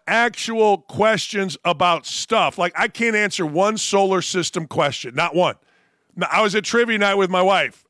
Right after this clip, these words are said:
and I, I can't answer. I don't know the order of the planet. I don't know nothing. I don't know nothing about a lot. But you know those mental tests?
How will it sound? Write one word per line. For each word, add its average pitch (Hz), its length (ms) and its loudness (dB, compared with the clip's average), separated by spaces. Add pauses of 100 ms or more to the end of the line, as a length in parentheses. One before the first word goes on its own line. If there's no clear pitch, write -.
and 185 120 -2
I, 156 180 0
I 165 40 0
can't 180 280 -4
answer. 185 300 -2
I 196 120 2
don't 262 120 -2
know 233 140 2
the 208 120 -6
order 208 360 2
of 202 100 0
the 180 80 -6
planet. 190 260 -4
I 196 60 2
don't 220 140 -2
know 196 100 -2
nothing. 180 360 -2
I 170 100 0
don't 247 100 2
know 233 100 2
nothing 208 300 0
about 170 240 0
a 151 40 2
lot. 135 300 0 (760)
But - 200 -4
you 285 100 2
know 302 120 4
those 208 260 2
mental 202 380 0
tests? 196 600 -2